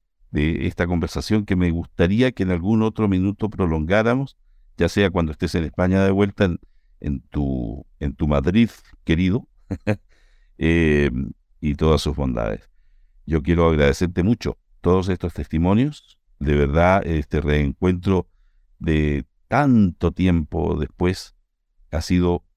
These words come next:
no, no solo un agrado, ha sido reconfortante y una vez más pedagógico.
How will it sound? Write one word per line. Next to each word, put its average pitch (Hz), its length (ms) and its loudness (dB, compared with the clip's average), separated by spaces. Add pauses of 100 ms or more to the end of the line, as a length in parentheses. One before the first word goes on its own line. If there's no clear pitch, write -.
(260)
no, 78 300 -2
no 110 140 0
solo 123 260 0
un 101 140 2
agrado, 76 540 -2
ha 78 100 -6
sido 92 460 2
reconfortante 80 1040 -4
y 87 120 -2
una 87 180 2
vez 78 140 -4
más 95 380 -4
pedagógico. 60 720 -4